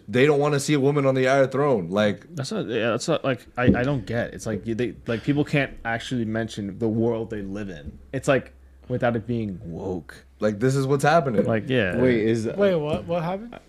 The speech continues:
Speaker 3: I can't wait to hear
Speaker 2: Like,
Speaker 3: the, the reviews, the one star reviews for the
Speaker 2: like,
Speaker 3: episode.
Speaker 2: like how
Speaker 3: If
Speaker 2: she
Speaker 3: it
Speaker 2: mentioned,
Speaker 3: was
Speaker 2: how
Speaker 1: It's
Speaker 2: they
Speaker 1: not,
Speaker 2: mentioned
Speaker 1: it's,
Speaker 2: that, like,
Speaker 1: yo,
Speaker 2: you know,
Speaker 1: we're
Speaker 2: guys, that men don't wanna see a woman be the leader.
Speaker 4: I mean, that's just a fact back then too. Like, that's just how it
Speaker 2: I
Speaker 4: is.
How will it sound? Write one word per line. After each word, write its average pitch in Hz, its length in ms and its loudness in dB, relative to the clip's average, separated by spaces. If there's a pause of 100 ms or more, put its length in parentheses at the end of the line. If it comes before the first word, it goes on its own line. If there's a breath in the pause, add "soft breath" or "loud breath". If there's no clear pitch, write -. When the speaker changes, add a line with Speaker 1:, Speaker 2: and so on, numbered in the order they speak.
Speaker 3:
I 117 120 -4
can't 147 240 0
wait 135 180 4
to 113 100 0
hear 110 200 4
Speaker 2:
Like, 104 80 2
Speaker 3:
the, 101 260 0
the 98 160 -2
reviews, 92 500 -4
the 92 100 -4
one 98 180 -4
star 98 220 -4
reviews 90 380 -6
for 87 60 -12
the 82 240 -6
Speaker 2:
like, 120 200 2
Speaker 3:
episode. 85 220 -12
Speaker 2:
like 127 200 0
how 120 440 0
Speaker 3:
If 92 180 -10
Speaker 2:
she - 180 -4
Speaker 3:
it - 20 0
Speaker 2:
mentioned, 123 300 0
Speaker 3:
was - 60 -4
Speaker 2:
how 135 80 6
Speaker 1:
It's 135 80 6
Speaker 2:
they 135 60 4
Speaker 1:
not, 135 60 6
Speaker 2:
mentioned 123 220 4
Speaker 1:
it's, 135 60 0
Speaker 2:
that, 127 160 2
like, 120 140 2
Speaker 1:
yo, 131 160 8
Speaker 2:
you 113 40 6
know, 120 100 2
Speaker 1:
we're 113 200 2 (380)
Speaker 2:
guys, 120 400 4
that 120 160 2
men 123 200 2
don't 120 180 2
wanna 117 180 -2
see 123 180 -2
a 117 40 2
woman 110 500 -4
be 101 340 -6 (200)
the 110 80 -8
leader. 107 440 0 (640)
Speaker 4:
I 180 60 -10
mean, 165 160 -4
that's 147 220 -8
just 156 180 -8
a 131 60 -10
fact 170 420 -8
back 131 240 -10
then 135 240 -10
too. 151 300 -10
Like, 135 200 -14
that's 147 200 -12
just 139 160 -16
how 139 220 -6
it 135 100 -8
Speaker 2:
I 156 40 -4
Speaker 4:
is. 151 80 -6